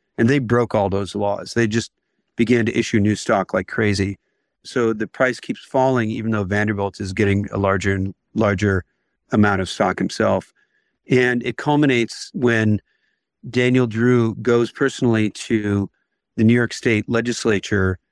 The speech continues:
to bribe the legislature en masse to legalize their stock issue. And the, the legislature voted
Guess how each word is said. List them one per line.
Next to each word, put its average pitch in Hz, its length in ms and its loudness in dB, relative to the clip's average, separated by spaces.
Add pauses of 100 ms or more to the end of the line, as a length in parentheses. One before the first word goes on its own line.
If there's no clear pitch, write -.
(260)
to 117 340 4
bribe 110 560 0
the 101 100 -4
legislature 104 600 -2
en 107 240 4
masse 101 420 0
to 101 100 -6
legalize 98 560 -2
their 98 120 -8
stock - 400 -4
issue. - 360 -8 (520)
And 113 320 2
the, 110 140 -4 (100)
the 123 240 0 (340)
legislature 131 520 -2
voted 113 460 0